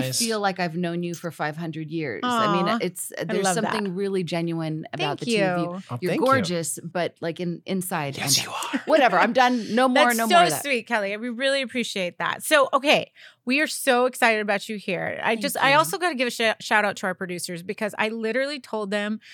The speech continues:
Speaker 3: that I wanted a dream expert, like, just a couple days ago, and they literally, like,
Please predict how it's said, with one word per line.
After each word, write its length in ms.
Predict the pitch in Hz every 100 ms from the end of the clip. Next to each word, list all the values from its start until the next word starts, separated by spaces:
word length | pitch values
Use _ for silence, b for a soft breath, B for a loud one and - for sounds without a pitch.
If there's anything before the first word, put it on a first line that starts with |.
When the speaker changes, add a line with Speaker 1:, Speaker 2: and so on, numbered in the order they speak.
| B B -
Speaker 3:
that 120 | 214
I 80 | 208
wanted 320 | 202 202 233
a 60 | 269
dream 320 | 226 214 208
expert, 520 | - - - 175 175 -
like, 340 | - 190 180 - _ 214
just 220 | 226 -
a 40 |
couple 220 | 254 240
days 260 | 214 196 220
ago, 360 | 196 160 156 -
and 180 | 202 214
they 100 | 220
literally, 520 | 214 208 214 226 220
like, 280 | 214 185 -